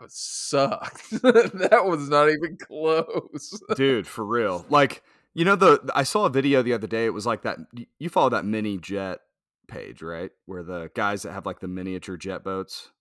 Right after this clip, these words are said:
Speaker 2: that, like, do, like,
Speaker 1: Um.
Speaker 2: lo-, they do, like, log jumps, they've, like,
Speaker 1: I've,
Speaker 2: it's
Speaker 1: I've seen a bunch of those, I don't think I follow 'em, but
Speaker 2: They have, like, a twelve foot long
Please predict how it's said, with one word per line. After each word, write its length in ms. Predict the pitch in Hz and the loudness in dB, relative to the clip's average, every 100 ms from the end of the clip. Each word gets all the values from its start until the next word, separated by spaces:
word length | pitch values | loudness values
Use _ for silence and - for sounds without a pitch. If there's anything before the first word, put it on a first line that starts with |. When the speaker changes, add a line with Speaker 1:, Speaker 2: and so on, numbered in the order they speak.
| _ _ _ _ | _ _ _ _
Speaker 2:
that, 200 | 98 87 | -10 -8
like, 220 | 73 87 151 | -6 -8 -8
do, 180 | 101 98 | -6 -6
like, 140 | 104 | -6
Speaker 1:
Um. 140 | 104 101 | -8 -10
Speaker 2:
lo-, 160 | 101 - | -10 -4
they 60 | 147 | 0
do, 100 | 175 | 2
like, 140 | 147 | 2
log 360 | 110 107 113 110 | 2 2 2 0
jumps, 420 | 107 110 107 104 | -4 -2 -4 -4
they've, 180 | 113 110 | -6 -2
like, 120 | 135 | 0
Speaker 1:
I've, 200 | 143 131 - | 0 -4 -4
Speaker 2:
it's 0 | |
Speaker 1:
I've 160 | 147 151 | 0 0
seen 420 | - - 202 202 147 | 0 -8 -6 -4 -2
a 60 | |
bunch 320 | 123 117 117 | -2 -4 -4
of 60 | 117 | -8
those, 120 | 110 117 | -8 -4
I 20 | |
don't 160 | 123 120 | -6 -6
think 160 | 123 | -10
I 60 | 113 | -14
follow 500 | - 117 117 123 110 | -10 -8 -8 -12 -16
'em, 160 | 113 123 | -18 -20
but 200 | - - _ | -20 -20 _
Speaker 2:
They 100 | 143 180 | 2 4
have, 120 | 208 | 4
like, 140 | 208 | 2
a 60 | - | 0
twelve 360 | - 139 135 127 | 2 6 6 4
foot 280 | 139 131 | 4 4
long 640 | 117 113 110 110 107 107 | 4 0 2 2 0 -4